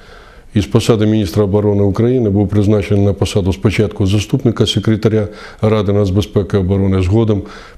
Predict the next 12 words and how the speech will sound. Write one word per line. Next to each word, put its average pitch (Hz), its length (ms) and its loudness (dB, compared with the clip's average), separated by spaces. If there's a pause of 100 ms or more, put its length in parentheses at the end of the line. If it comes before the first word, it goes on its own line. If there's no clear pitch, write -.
першого 110 380 2
заступника 95 580 0
секретаря 98 600 -2
Ради 98 200 0
нацбезпеки 95 640 -2
і - 20 2
оборони, 113 420 0
яку 98 280 0 (360)
до 101 100 0
цієї 98 240 0
пори 104 220 0
обіймаю. 92 600 -2